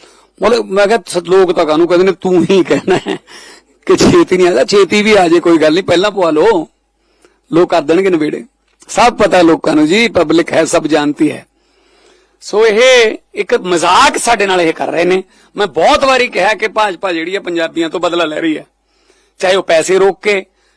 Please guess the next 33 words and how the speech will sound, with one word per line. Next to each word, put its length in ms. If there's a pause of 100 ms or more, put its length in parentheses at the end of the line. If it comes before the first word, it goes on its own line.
(160)
ਚਾਹੇ 180
ਉਹ, 180 (300)
ਮੈਂ 200 (220)
ਇਹ 220
ਵੀ 140
ਇੱਥੋਂ 200
ਤੱਕ 240
ਕਿਹਾ 240
ਹੋਇਆ 180
ਮੈਂ 160
ਤਾਂ 160 (840)
ਕਿ 120
ਜੇ 200
ਇਹਨਾਂ 200
ਦਾ 140
ਵੱਸ 280
ਚੱਲੇ, 380 (800)
ਹਜੇ 180
ਚੱਲਦਾ 360
ਨਹੀਂ, 240 (800)
ਹੁਣ 100
ਤਾਂ 100
ਚੱਲਣਾ 260
ਵੀ 100
ਨਹੀਂ, 140 (1080)
ਇਹ 140
ਜਨ 300
ਗਣ 180
ਮਨ 180
ਚੋਂ 140
ਪੰਜਾਬ 380
ਕੱਢ 140
ਦੇਣ। 200